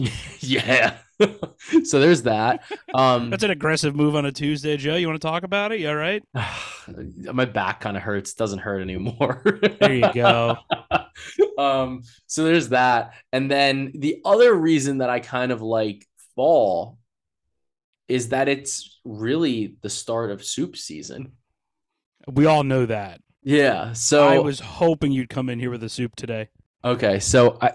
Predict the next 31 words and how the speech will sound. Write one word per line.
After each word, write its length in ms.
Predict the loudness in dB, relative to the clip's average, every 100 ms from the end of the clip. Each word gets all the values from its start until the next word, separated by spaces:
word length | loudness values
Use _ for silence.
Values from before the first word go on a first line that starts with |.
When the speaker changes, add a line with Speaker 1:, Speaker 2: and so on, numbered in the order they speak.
| 2
Speaker 1:
it's 200 | 2 4
not 180 | 6 6
a 20 |
soup. 400 | 6 6 6 6
I 80 | 0
think 220 | 0 0
people 220 | 0 -2 0
debate 420 | 0 0 0 2
whether 240 | 4 4
it's 140 | 4 2
a 40 |
soup 300 | -2 -2 0
or 80 | 2
not, 300 | 2 2 0 -10 -18 -10
Speaker 2:
Is 100 | 2
it 40 |
Speaker 1:
but 120 | 4
Speaker 2:
a 20 | 4
Speaker 1:
it's 120 | 2
not 200 | -2 -2
Speaker 2:
gazpacho? 220 | 0 0
Speaker 1:
soup. 180 | 0 -4 _ _ _ _
No, 460 | 0 4 6 6 6
I 120 | 4
would 80 | 2
say 340 | 4 4 2
chili, 600 | -2 2 4 4 2 -2 _ _ -4
not 220 | 0 2
a 40 |
soup. 420 | 2 2 0 0 -4
Speaker 2:
Oh, 640 | 0 2 0 0 -4 -10